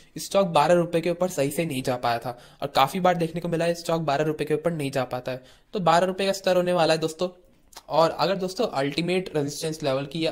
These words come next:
ultimate target की बात करें जहाँ पे stock बहुत ही बढ़िया selling pressure देख सकता है। वैसे तो फिलहाल अभी दस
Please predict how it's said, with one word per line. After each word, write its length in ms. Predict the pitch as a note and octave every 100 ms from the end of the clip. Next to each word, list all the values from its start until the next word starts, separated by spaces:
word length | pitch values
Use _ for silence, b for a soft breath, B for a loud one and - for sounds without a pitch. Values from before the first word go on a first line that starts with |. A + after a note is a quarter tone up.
| -
ultimate 440 | D#3 E3 G3 G3+
target 280 | D#3+ D3 D3
की 100 | D#3+
बात 200 | D3 C#3
करें 180 | D3 D3+ B B B
जहाँ 240 | - C#3 D#3
पे 80 | G3 - - _ - b b E3 - -
stock 460 | - F3 F3+ D#3 -
बहुत 280 | B2 D#3+ E3+
ही 80 | G3+
बढ़िया 260 | D#3+ D3+ F3
selling 300 | D3 C3+ D#3
pressure 240 | D3 F3
देख 260 | D3+ C3 C3
सकता 240 | B2+ -
है। 120 | C#3 B B B -
वैसे 220 | C3+ F#3
तो 80 | G3+
फिलहाल 280 | G#3 G3+ G3+
अभी 160 | G#3
दस 180 | F3+ G3